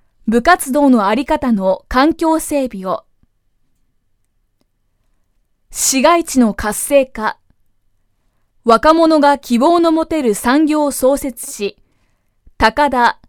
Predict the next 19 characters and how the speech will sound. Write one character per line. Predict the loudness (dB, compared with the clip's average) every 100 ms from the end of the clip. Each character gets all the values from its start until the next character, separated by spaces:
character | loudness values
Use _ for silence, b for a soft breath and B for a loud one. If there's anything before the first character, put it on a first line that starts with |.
| -2
春 | -2 0 -4
日 | -2
山、 | 0 0 0 -2 -6 _
直 | 0 4 4 2
江 |
津 | -2 -2
の | 0 0 -2 _
活 | -4 -2
性 | -2 -4 -2
化 | 2 2
を |
図 | 0 -6 -12 -10
る。 | -12 -14 _ _ _ _ _ _ _ _ _ _ _ _ _ _ _ _ _ _ _ _ _
人 | -8 0 0 0
口 | 0 2
減 | 4 2 2
少 | -2 0
問 | 2 2 0
題。 | -2 -8